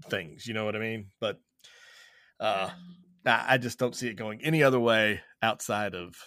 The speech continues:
it's gonna be, it's gonna be one of those that, that drags on and drags on. We'll see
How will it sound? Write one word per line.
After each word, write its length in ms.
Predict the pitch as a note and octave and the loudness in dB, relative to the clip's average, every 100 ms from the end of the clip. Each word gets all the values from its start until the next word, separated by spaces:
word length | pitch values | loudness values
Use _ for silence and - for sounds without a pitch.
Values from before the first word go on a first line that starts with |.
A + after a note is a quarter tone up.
| - _ _ _ - | -20 _ _ _ -6
it's 140 | A2 | -6
gonna 200 | - A2 | -6 -8
be, 380 | F#2 F#2+ F2+ F2 _ _ _ | -6 -8 -8 -10 _ _ _
it's 120 | - | -8
gonna 160 | - B2 | -4 -4
be 140 | A2+ | -4
one 160 | G#2+ G#2 | -6 -6
of 80 | F#2+ | -6
those 200 | F#2 F#2 | -8 -8
that, 120 | F#2+ _ _ | -14 _ _
that 120 | B2 | -8
drags 380 | A#2 B2 A2+ A2 | 4 6 6 4
on 360 | G#2 F#2+ F2+ F#2 | -2 -2 -6 -10
and 120 | A2 G#2 | -10 -6
drags 360 | G#2 F2 E2+ | -4 -6 -8
on. 200 | D#2 C2+ - _ _ - - - | -12 -14 -20 _ _ -20 -20 2
We'll 140 | F#3 | 4
see 340 | - F#3 D3+ | 8 8 6